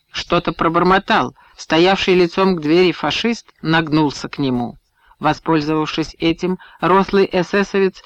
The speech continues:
быстро шагнул мимо двери и стал спускаться вниз. Прежде чем выйти во двор, он с последней площадки посмотрел наружу. Шофёр курил, лениво облокотившись на радиатор.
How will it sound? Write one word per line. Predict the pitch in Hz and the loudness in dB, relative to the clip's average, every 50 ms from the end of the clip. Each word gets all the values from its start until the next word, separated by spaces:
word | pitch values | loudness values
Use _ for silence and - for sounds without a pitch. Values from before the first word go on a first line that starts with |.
| - - - - | -20 -20 -12 -4
быстро | 160 175 240 247 - - - 180 | 0 2 2 2 2 0 -4 -2
шагнул | 175 - - 180 165 175 190 196 185 | -2 -2 -2 -2 0 0 2 2 2
мимо | 175 170 175 170 165 151 143 | 2 2 2 2 0 0 -2
двери | 139 143 190 233 240 226 226 | 0 0 2 2 2 2 0
и | 202 - - 160 | -2 -2 -4 -6
стал | 143 - - 160 170 180 | -4 -4 -2 -2 -2 -2
спускаться | - - - 151 143 - - - 151 147 _ - - 170 151 | -4 -6 -8 -8 -8 -8 -6 -4 -4 -4 _ -8 -8 -8 -6
вниз. | 139 135 139 131 117 - _ _ - _ _ _ _ _ _ _ _ - | -4 -2 -2 -4 -4 -6 _ _ -20 _ _ _ _ _ _ _ _ -6
Прежде | - 139 156 160 151 160 156 | -2 0 0 0 0 -2 -4
чем | - - - 151 143 | -4 -2 -4 -4 -2
выйти | 143 160 165 - - 156 | -2 -2 -2 -2 -4 -6
во | 147 139 147 143 | -4 -2 -2 -4
двор, | 139 139 165 208 220 - _ - - - - - | -4 -2 -4 -4 -4 -4 _ -20 -20 -20 -20 -8
он | - 190 208 214 | -2 0 0 0
с | - | 0
последней | - - 185 170 - 220 233 220 214 208 196 | 0 -4 -4 -2 -2 -2 -2 0 0 0 -2
площадки | - 175 170 170 - - - 208 202 - - - | -2 -2 -4 -4 -4 -4 -4 -4 -6 -8 -14 -12
посмотрел | - 165 156 - 170 160 160 - 165 175 180 180 | -12 -10 -6 -4 -4 -4 -2 -2 -2 -2 0 0
наружу. | 180 180 185 180 160 131 123 117 - - - - _ _ _ _ _ - | 0 0 0 -2 -2 -4 -8 -10 -14 -16 -18 -20 _ _ _ _ _ -8
Шофёр | - - 170 160 - - 247 247 | -6 -4 -4 -2 0 0 -2 -2
курил, | 214 - - 165 151 143 151 151 147 147 - _ - _ | -2 -2 0 2 2 4 2 0 0 -4 -8 _ -16 _
лениво | - 147 147 147 151 170 233 233 226 202 | -2 0 2 2 4 2 2 2 0 -2
облокотившись | 170 151 156 156 - - 147 139 - - 160 160 - - 170 - | -2 -2 -4 -6 -4 -4 -6 -6 -4 -6 -6 -4 -4 -6 -4 -4
на | 175 170 160 | -2 -2 -2
радиатор. | 156 156 147 147 147 135 123 113 _ - - | -2 -2 -2 0 0 0 -2 -4 _ -14 -20